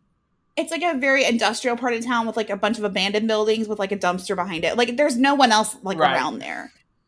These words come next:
Speaker 1: It's just, like, a
Speaker 2: Right.
Speaker 1: random, yeah. Um,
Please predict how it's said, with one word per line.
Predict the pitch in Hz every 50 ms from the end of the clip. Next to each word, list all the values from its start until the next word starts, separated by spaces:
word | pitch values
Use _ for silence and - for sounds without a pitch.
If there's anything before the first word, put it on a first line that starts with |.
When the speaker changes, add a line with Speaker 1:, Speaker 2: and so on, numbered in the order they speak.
| _ _ -
Speaker 1:
It's | 226 220 156
just, | - 160
like, | 143 127 120
a | 123
Speaker 2:
Right. | 123 196
Speaker 1:
random, | 208 208 202 202 196 196 190 185 185 180 185 190 190 - - - - - - - - - - - - - _ _ _ _ _
yeah. | 247 240 240 233 220 208 202
Um, | 196 196 196 -